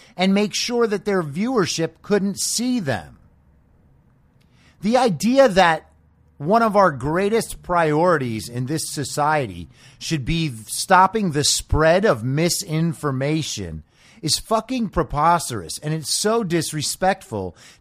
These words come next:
to people as thinking people with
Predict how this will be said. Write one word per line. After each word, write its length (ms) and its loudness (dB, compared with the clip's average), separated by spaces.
to 120 -2
people 680 -4
as 280 0
thinking 760 0
people 640 -2
with 360 0